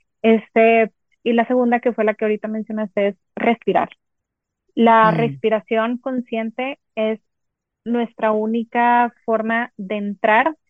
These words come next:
Speaker 1: hacia nuestro sistema nervioso, que se llama sistema,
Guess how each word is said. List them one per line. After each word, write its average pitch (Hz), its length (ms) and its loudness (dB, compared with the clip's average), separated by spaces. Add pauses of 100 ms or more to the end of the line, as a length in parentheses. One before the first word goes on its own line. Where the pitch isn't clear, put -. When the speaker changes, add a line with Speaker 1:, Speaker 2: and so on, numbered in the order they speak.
(340)
Speaker 1:
hacia 220 260 -4
nuestro 208 360 -4
sistema 214 440 -4
nervioso, 220 640 0
que 208 100 -6
se 208 80 -10
llama 202 200 -6
sistema, 214 380 -2